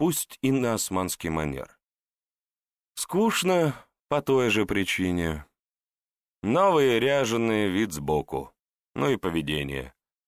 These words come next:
Что принимающая сторона, что гости разыгрывали малопонятный ему ритуал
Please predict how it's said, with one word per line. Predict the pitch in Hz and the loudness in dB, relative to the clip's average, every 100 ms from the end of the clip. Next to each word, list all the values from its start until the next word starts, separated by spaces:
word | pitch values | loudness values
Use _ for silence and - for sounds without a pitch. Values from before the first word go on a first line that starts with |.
| _ _ _ _ _ _ _ _ | _ _ _ _ _ _ _ _
Что | - - 175 | -8 0 0
принимающая | 156 113 107 101 117 139 131 117 - 110 104 | 0 0 2 2 2 2 2 0 0 0 -2
сторона, | - 104 101 101 98 95 | -2 -2 0 0 0 -2
что | - - 151 | -4 -2 -2
гости | 110 92 123 113 - - 107 98 _ _ | 0 0 2 2 -2 -4 -4 -4 _ _
разыгрывали | 98 127 135 190 156 143 147 139 135 | -4 -2 0 -2 -2 0 2 2 2
малопонятный | 135 143 156 131 113 110 107 113 120 - 101 95 | 2 2 2 0 0 -2 0 -2 -4 -4 -2 0
ему | 85 85 92 | -2 -2 -2
ритуал | 85 76 76 73 67 - - | -2 -4 -4 -2 -2 -6 -12